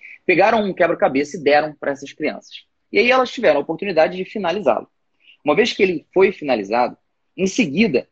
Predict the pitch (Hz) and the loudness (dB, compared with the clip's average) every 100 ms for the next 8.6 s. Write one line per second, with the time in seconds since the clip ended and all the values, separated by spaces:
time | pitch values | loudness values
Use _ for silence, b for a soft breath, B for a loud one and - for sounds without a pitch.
0 | - 160 151 208 190 135 190 247 233 208 | -2 0 2 4 2 0 -2 0 0 -2
1 | 190 170 156 156 160 170 123 120 - 151 | -4 0 2 2 -2 -2 -2 -4 -2 2
2 | 127 - - - _ - 151 123 180 190 | 2 2 -4 -16 _ 2 4 4 2 2
3 | 127 104 _ _ _ - 113 151 185 220 | 0 0 _ _ _ -8 -4 -2 -2 -2
4 | 214 151 156 247 269 190 156 139 120 107 | 0 2 4 4 2 2 2 2 0 -2
5 | 104 - 165 - 127 - 135 107 - 110 | -4 -4 -6 -4 -6 -4 -6 -4 -4 0
6 | 110 - 135 117 - 113 107 95 - 127 | 2 2 0 -2 -4 -2 -2 -2 0 2
7 | 117 170 - 107 101 135 - 110 104 92 | 2 -4 -6 -6 -2 -2 0 2 2 0
8 | 101 - 147 156 123 | -2 0 0 4 2